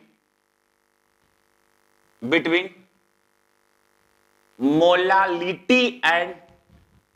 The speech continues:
mole fraction and mole fraction, ठीक है।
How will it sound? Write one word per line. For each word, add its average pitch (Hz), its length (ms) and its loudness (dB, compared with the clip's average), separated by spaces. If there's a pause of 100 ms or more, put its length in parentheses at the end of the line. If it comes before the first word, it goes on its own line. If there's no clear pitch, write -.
(1900)
mole 185 460 6
fraction 180 680 0 (2750)
and 147 280 0
mole 185 320 0
fraction, 156 580 -4 (2750)
ठीक 190 160 2
है। 196 140 2